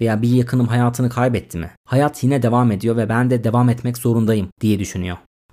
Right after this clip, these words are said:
Bu arada Mersault hayattan nefret eden biri değil. Karamsar, nihilist tavırları pek göremiyoruz mesela ki bu kısım çok önemli. Mersault bazı dünyevi zevklerin tadını öyle güzel çıkarıyor ki,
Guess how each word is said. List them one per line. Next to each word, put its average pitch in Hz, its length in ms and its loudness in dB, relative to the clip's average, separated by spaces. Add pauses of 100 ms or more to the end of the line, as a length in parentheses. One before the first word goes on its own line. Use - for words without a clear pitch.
Bu 151 120 4
arada 190 240 2
Mersault 131 480 0
hayattan 123 480 0
nefret 123 300 -4
eden 127 260 2
biri 110 220 0
değil. 98 320 -2
Karamsar, 123 600 2
nihilist 123 400 0
tavırları 120 400 2
pek 127 180 -6
göremiyoruz 110 520 0
mesela 90 460 -6
ki 113 180 -4
bu 120 60 0
kısım - 260 -2
çok 120 220 -4
önemli. 95 420 -6
Mersault 156 480 0
bazı 127 400 0
dünyevi 117 400 2
zevklerin 120 480 0
tadını 120 400 0
öyle 117 160 2
güzel 117 320 -2
çıkarıyor 117 440 -2
ki, 98 220 -10